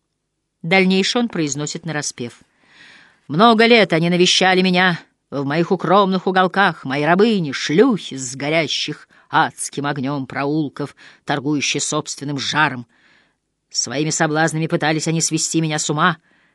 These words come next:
и отправить в хладную вечность, туда, где кровь застывает навеки, моя сладкая Мэри. Понимая это, я всячески им сопротивлялся и был по-королевски вознагражден тем, что ты пришла ко мне.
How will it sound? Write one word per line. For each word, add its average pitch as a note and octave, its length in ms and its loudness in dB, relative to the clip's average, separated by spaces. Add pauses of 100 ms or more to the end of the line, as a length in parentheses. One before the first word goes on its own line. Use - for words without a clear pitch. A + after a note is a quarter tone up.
(160)
и C3 60 -4
отправить D#3+ 500 0
в - 80 -12
хладную D#3 400 0
вечность, - 680 -2 (220)
туда, C#3+ 280 -2
где D3 200 -4
кровь G3+ 340 4
застывает F3 540 2
навеки, D3+ 380 -2
моя C3+ 240 -4
сладкая B2+ 640 -8
Мэри. B2 320 -8 (1040)
Понимая F4+ 480 4
это, F4+ 100 2
я E4+ 140 6
всячески F#4 560 0
им E4+ 100 0
сопротивлялся E4+ 800 2
и D#3 40 0
был D#3+ 160 2
по-королевски F3 560 2
вознагражден F#3 640 2
тем, F#3 200 0
что E3 200 -2
ты E4+ 220 2
пришла C3 420 -6
ко - 140 -12
мне. A#2 260 -8